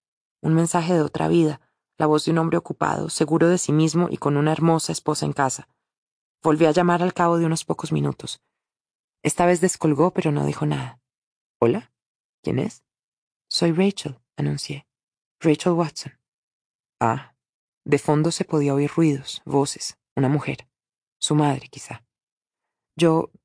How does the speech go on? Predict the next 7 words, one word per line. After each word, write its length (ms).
tenía 220
una 120
llamada 400
perdida 380
tuya", 420
afirmé. 420
"No, 340